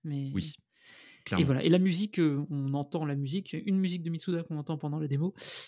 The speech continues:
Speaker 1: qui est très bien. Et le reste, même l'autre compositeur, celui qui était le compositeur de The Messenger, est très, très bon aussi derrière.
Speaker 2: Oui, il a
Speaker 1: C'est
Speaker 2: fait, il
Speaker 1: vraiment
Speaker 2: avait fait déjà une très bonne B O sur, euh, The Messenger, donc, euh,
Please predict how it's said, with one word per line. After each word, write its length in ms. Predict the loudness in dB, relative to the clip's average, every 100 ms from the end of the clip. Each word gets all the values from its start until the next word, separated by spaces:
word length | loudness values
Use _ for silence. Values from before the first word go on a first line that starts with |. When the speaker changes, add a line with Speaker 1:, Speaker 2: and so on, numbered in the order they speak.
| -10
Speaker 1:
qui 80 | -8
est 40 |
très 120 | -4
bien. 220 | 0 2
Et 80 | 2
le 100 | 4
reste, 220 | 2 2
même 100 | 2
l'autre 160 | 0 0
compositeur, 540 | -2 -2 -4 -2 -2
celui 120 | -2 -4
qui 60 |
était 80 | -4
le 60 | -4
compositeur 360 | -4 -2 -2
de 80 | -2
The 120 | -2
Messenger, 540 | -2 -2 -2 -2 -2 -4 -10 -4
est 240 | -4 -4
très, 200 | -4 -4
très 180 | -2 -2
bon 180 | -2 -2
aussi 200 | -4 -4
derrière. 340 | -2 -4 -2
Speaker 2:
Oui, 140 | 4 6
il 80 |
a 40 | 6
Speaker 1:
C'est 60 |
Speaker 2:
fait, 80 | 4
il 40 | 2
Speaker 1:
vraiment 120 | 4
Speaker 2:
avait 120 | 4
fait 140 | 4 2
déjà 220 | 2 4
une 120 | 2
très 180 | 2 2
bonne 120 | 4
B 60 | 4
O 100 | 2
sur, 280 | 0 0
euh, 60 | 0
The 60 | 0
Messenger, 500 | 0 0 0 2 2
donc, 200 | 0 -2
euh, 140 | -4